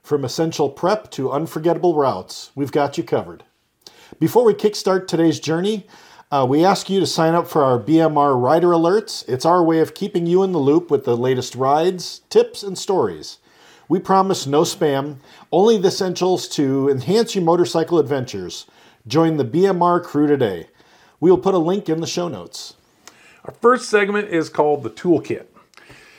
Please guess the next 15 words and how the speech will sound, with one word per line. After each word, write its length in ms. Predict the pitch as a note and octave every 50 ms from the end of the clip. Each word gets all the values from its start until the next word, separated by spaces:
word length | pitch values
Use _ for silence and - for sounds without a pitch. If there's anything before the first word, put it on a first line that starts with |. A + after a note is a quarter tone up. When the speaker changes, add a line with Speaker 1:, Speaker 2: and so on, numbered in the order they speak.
| - _ _ _ _
Speaker 2:
This 180 | - F#3 G#3+ G#3+
is 120 | C4 A#3
our 100 | C4+ -
segment 400 | - - - G3 F#3+ F#3 G3 F#3+
about 240 | F3+ D#3+ C#3 B2 A#2
motorcycle 480 | A#2 A#2+ C3+ D3+ C3+ - E3 C3+ C3+ A2
gears, 600 | G#2+ G2+ A#2 C3 C#3 D3 D3+ D#3+ F3 E3+ E3+ -
review, 600 | - A2+ A#2+ A#2 G#2+ A#2+ C3 C3+ C#3 C#3 D3 D3+ -
and 180 | B2+ B2 B2+ -
tips. 460 | - D#3+ - - - - - - - - _ _ _ _ _
We 100 | - D3
call 240 | C3 - D#3 D3 D#3+
it 80 | D#3+ E3
the 80 | D#3+
Toolkit. 460 | B2+ - G#3 - - - - - -